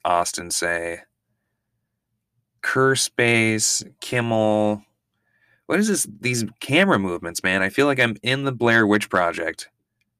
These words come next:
Thank you, Cass. A nice, lovely, stationary camera shot. Cass apparently is a former member of the Soul Tribe,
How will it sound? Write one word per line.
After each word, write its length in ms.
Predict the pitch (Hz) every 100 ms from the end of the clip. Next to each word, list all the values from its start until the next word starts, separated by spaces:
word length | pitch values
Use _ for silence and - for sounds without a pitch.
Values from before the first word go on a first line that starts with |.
| _ _ _ _ _
Thank 280 | - 127 135
you, 120 | 101
Cass. 440 | - 95 82 80 -
A 80 | 101
nice, 380 | 104 107 104 - - _ _ _ _ _ -
lovely, 560 | 110 113 110 113 110
stationary 1000 | 104 - 110 113 - 104 101 101 98 95
camera 380 | - 101 92 85
shot. 360 | - 85 82 - _ _ _ _ _ _ _ _ _ _ _ _ -
Cass 320 | 131 196 208
apparently 460 | - 175 185 160
is 100 | 147
a 60 | 120
former 540 | - - 151 170 170
member 340 | 151 139 139 127
of 120 | 104
the 100 | 98
Soul 360 | - 185 180 202
Tribe, 640 | - 95 90 87 87